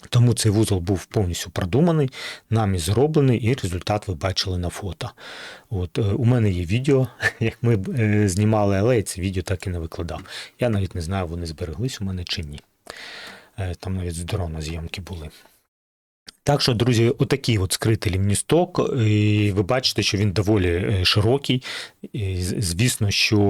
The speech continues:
вода, котра тече в-, по великому, по великому куту, щоб вона не пролітала, ми зробили от ширше цей лівністок, щоб ми могли приймати цю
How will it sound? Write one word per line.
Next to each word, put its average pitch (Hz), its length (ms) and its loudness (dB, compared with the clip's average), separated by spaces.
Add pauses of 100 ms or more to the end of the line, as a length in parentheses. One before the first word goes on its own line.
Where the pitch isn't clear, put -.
(360)
вода, 107 420 0
котра 92 340 -2
тече - 480 0 (160)
в-, 95 360 -6
по 104 100 0
великому, 98 640 2
по 104 100 0
великому 92 500 2
куту, 127 460 0 (220)
щоб - 180 -2
вона 95 380 2
не 101 240 2
пролітала, 120 720 2 (480)
ми 101 200 4
зробили 92 540 2
от 92 300 -2
ширше 104 420 2
цей 90 220 -2
лівністок, 87 720 -2 (200)
щоб - 280 -8
ми 90 160 -2
могли 92 340 0
приймати 98 520 -4
цю 92 360 -4